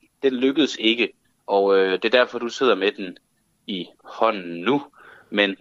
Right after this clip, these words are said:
så er det jo så bare sådan, at når de så flytter ind i næste uge,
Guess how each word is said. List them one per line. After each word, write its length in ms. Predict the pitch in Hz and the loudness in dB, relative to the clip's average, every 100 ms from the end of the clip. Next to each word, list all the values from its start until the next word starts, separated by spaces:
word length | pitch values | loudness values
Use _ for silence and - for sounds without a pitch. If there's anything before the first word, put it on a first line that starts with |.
| _ | _
så 280 | - 131 120 | -2 0 2
er 160 | 113 120 | 2 2
det 100 | 135 | 2
jo 120 | 98 | -2
så 160 | - 110 | -2 0
bare 220 | 95 98 | 2 0
sådan, 300 | - 104 95 | 0 -2 -2
at 140 | 92 | -4
når 60 | 90 | -4
de 80 | 87 | -6
så 100 | 110 | -6
flytter 220 | 107 101 | 0 2
ind 180 | 190 214 | 2 2
i 80 | 147 | 2
næste 320 | 101 - 98 | 0 -2 -8
uge, 220 | 85 82 | -8 -10